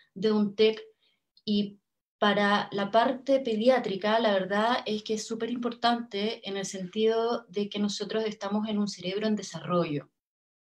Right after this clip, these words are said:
un cerebro que tiene múltiples cambios durante su evolución.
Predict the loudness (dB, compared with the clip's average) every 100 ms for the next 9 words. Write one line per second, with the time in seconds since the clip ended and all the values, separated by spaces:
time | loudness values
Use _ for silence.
0 | _ -4 -2 -2 -4 -2 0 0 0 -2
1 | -2 -8 _ _ _ _ _ _ _ -2
2 | 2 4 4 4 4 4 0 0 0 0
3 | 0 2 2 0 0 0 0 2 0 -4
4 | -4 -2 -2 -4 -10 -10 -8 -4 -2 -4
5 | -4 -2 -2 -4